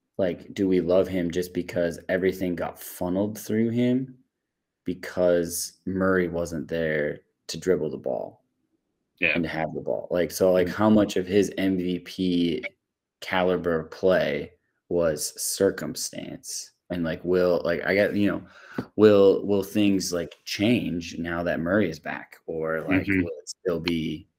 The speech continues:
Speaker 1: Jokic show of the facilitator? But, yeah, it's tough to, I mean, Port-, yeah, they got, they got a good,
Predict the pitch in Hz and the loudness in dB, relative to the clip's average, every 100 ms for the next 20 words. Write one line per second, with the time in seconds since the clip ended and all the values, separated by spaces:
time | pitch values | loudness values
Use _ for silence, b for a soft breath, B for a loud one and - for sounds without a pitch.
0 | _ _ _ _ - 92 87 - - - | _ _ _ _ -6 -2 -2 -4 -12 -10
1 | - 76 67 78 _ 78 78 76 - 82 | -6 -4 -6 -10 _ -8 -6 -8 -8 -8
2 | - - 92 82 78 62 50 - _ B | -8 -8 -4 -6 -6 -10 -10 -14 _ B
3 | B B B B B B _ - 117 110 | B B B B B B _ -4 2 2
4 | 101 - 95 85 76 87 - - - 90 | 2 -2 -6 -4 -6 -6 -8 -12 -6 -6
5 | 85 - - 90 _ _ _ 82 82 82 | -6 -12 -12 -12 _ _ _ -12 -10 -8
6 | 80 - - _ _ _ _ _ _ _ | -8 -12 -16 _ _ _ _ _ _ _
7 | _ _ _ _ _ _ - - 101 101 | _ _ _ _ _ _ -20 -10 -4 -4
8 | 87 85 82 87 110 101 98 95 - - | -4 -8 -4 -2 2 2 0 -6 -18 -10
9 | 98 107 87 90 - | -6 -4 -2 -4 -4